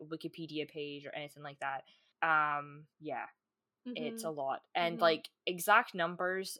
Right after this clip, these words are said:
Speaker 1: uh, vary. According to, like, the R C M P ipana project, sorry, I'm just rereading this, the number of victims was fewer than eighteen,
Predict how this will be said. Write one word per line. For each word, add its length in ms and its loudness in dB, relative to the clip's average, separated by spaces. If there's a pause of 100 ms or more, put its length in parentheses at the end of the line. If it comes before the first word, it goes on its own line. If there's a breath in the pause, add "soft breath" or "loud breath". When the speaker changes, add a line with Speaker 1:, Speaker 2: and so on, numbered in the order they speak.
Speaker 1:
uh, 180 -2 (100)
vary. 720 -2 (120)
According 640 -2
to, 140 -8
like, 380 -4
the 220 -2
R 160 2
C 220 -8
M 100 -10
P 520 -12
ipana 540 -8
project, 500 -4
sorry, 220 -8
I'm 80 -12
just 160 -18 (480)
rereading 460 -10
this, 240 -10 (580 soft breath)
the 80 -2
number 300 4
of 100 0
victims 420 -8
was 140 -8
fewer 400 -6
than 160 -8 (100)
eighteen, 680 -14